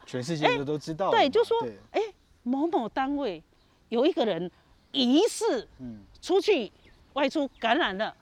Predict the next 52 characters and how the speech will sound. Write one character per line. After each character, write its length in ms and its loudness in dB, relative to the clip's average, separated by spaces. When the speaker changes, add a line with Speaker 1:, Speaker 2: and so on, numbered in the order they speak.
Speaker 1:
嗯 100 -16
哼。 80 -14
Speaker 2:
回 120 2
来 200 4
了。 180 4
Speaker 1:
嗯 120 -10
哼。 180 -12
Speaker 2:
哇， 140 6
那 120 2
个 100 -4
传 200 0
了 120 2
三 180 0
更 160 2
半 140 4
夜 120 2
都 140 2
来 160 0
吵 180 -4
我， 340 0
Speaker 1:
哦， 100 -6
Speaker 2:
他 100 2
们 100 0
会 140 2
恐 300 -2
慌 240 -2
嘛。 120 0
Speaker 1:
对。 80 -16
Speaker 2:
那 160 -2
就 160 2
是 160 -2
说， 260 -2
就 140 2
同 240 4
样 180 0
的， 160 -2
你 120 2
拖 320 4
一 160 8
次， 340 0
万 220 4
一 220 4
这 140 4
个 140 0
一 180 2
次 420 -2
你 160 -4
就 120 0
被 140 0
感 220 0
染 220 -6
了， 120 -10